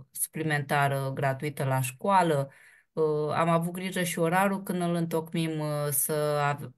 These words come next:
să fie primele ore de română și matematică, astfel încât copiii să fie, um, apți să primească și să informații așa cum trebuie. Uh,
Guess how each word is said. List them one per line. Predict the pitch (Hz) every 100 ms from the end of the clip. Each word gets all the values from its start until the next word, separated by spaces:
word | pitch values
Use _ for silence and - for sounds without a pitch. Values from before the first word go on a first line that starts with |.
| - _
să | - 151
fie | - 170 160 143
primele | 165 156 151 147
ore | 151 151
de | 143 147
română | 143 151 156
și | 147 -
matematică, | 147 - 151 147 143 -
astfel | 147 139 143
încât | 143 156 160
copiii | 151 135 151
să | 131 139
fie, | 127 147 139 139 131 - - - _
um, | - 135 127 131 - - -
apți | 175 185 - - - -
să | - 143 139 139 131 - _ -
primească | 160 156 156 165 160
și | 139 -
să | 139 - 143 139 139 -
informații | - 147 131 151 147 143 139 135
așa | 127 139
cum | - 131
trebuie. | 127 175 170 170 156 147 143 - - _ -
Uh, | 180 180 175 160